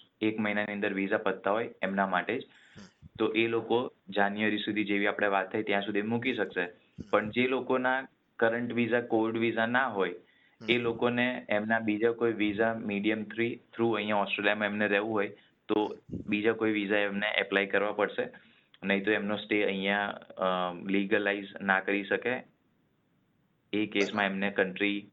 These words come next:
Speaker 1: within limited period of ટાઇમમાં લીવ કરવી પડે છે. તો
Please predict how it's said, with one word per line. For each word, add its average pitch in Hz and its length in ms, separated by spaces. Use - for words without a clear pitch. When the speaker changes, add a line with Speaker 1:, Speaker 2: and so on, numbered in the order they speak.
Speaker 1:
within 98 240
limited 98 400
period 95 280
of 95 60
ટાઇમમાં 95 600
લીવ 95 200
કરવી 87 240
પડે 85 300
છે. 104 100
તો 110 440